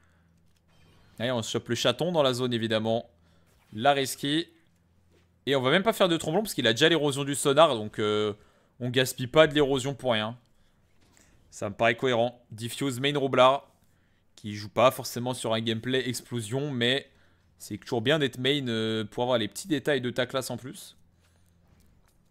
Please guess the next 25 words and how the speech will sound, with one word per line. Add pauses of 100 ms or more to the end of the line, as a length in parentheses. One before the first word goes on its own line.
(480)
Puis
d'être
plus
à
l'aise
en
termes
de
gameplay. (1000)
Bon,
Clarky, (600)
est-ce
qu'il
y
a
un
angle
de
retraite ? (640)
Ça
serait
un
poil
mieux,
mais